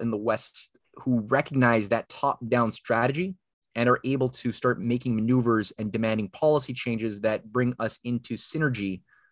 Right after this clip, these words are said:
with that Eurasian orientation for progress. To the degree that we don't, and we continue to treat Russia and Ch-, or China as the enemy, um, I think we're doomed. I don't,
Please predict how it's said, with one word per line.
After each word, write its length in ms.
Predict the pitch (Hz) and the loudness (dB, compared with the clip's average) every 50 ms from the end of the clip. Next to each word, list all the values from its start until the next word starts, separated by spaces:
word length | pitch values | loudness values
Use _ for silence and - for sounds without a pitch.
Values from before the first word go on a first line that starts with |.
| _ _ _ _ | _ _ _ _
with 520 | _ 110 113 131 123 123 - - - - _ _ _ | _ 0 2 2 2 2 -2 -12 -20 -20 _ _ _
that 240 | - 110 117 113 - - | -2 0 0 0 -2 -4
Eurasian 440 | - 113 113 110 117 120 113 117 120 | -6 -4 0 2 2 2 2 0 -2
orientation 680 | 107 110 110 110 104 98 - - 120 113 - - 107 | -2 -4 -4 -4 -4 -4 -4 -2 -2 -2 -2 -4 -6
for 100 | - - | -8 -8
progress. 600 | - - - 123 117 95 85 - - - - - _ _ _ _ _ _ _ _ _ _ _ _ _ | -6 0 4 4 4 4 2 -2 -6 -10 -14 -16 _ _ _ _ _ _ _ _ _ _ _ _ _
To 80 | - 135 | -2 -2
the 80 | 127 127 | 0 0
degree 320 | 120 127 123 139 156 156 | -2 -2 2 4 4 6
that 120 | 143 143 | 6 4
we 120 | - 123 110 | 2 0 -2
don't, 360 | 107 104 147 147 147 147 - - _ | 2 4 4 4 4 2 -2 -8 _
and 120 | - 120 117 | -8 -6 -6
we 80 | 117 | -6
continue 380 | 113 - - 120 117 - 123 117 | -6 -6 -6 -6 -2 0 0 0
to 100 | 113 117 | 0 -4
treat 300 | - - - - 190 - | -6 -4 -2 -2 -2 2
Russia 300 | 123 127 131 127 - 127 | 4 4 4 4 4 0
and 120 | 120 113 | 0 -2
Ch-, 120 | 107 - - - | -2 -4 -4 -2
or 120 | 113 107 | -2 -2
China 320 | - - - 123 117 117 113 - | -2 0 0 2 2 2 2 0
as 220 | - 104 104 98 92 | 0 -2 -2 -2 -2
the 160 | 101 95 - | -4 -4 -4
enemy, 380 | 101 98 95 95 95 92 87 - _ _ _ _ _ _ _ _ _ _ _ - | -2 -2 -2 -2 -4 -6 -8 -10 _ _ _ _ _ _ _ _ _ _ _ -2
um, 560 | 104 101 101 101 101 101 101 98 98 98 - - | 0 2 2 2 2 2 2 0 -2 -4 -6 -6
I 80 | 104 117 | -6 -6
think 240 | 127 147 139 123 | -4 -4 -4 -2
we're 100 | 123 113 | -2 -4
doomed. 480 | 90 71 65 104 113 101 76 78 - - _ _ _ - | -4 -4 -4 -4 -4 -4 -6 -8 -12 -18 _ _ _ -12
I 100 | 90 95 | -8 -6
don't, 220 | 104 104 95 - | -6 -6 -8 -10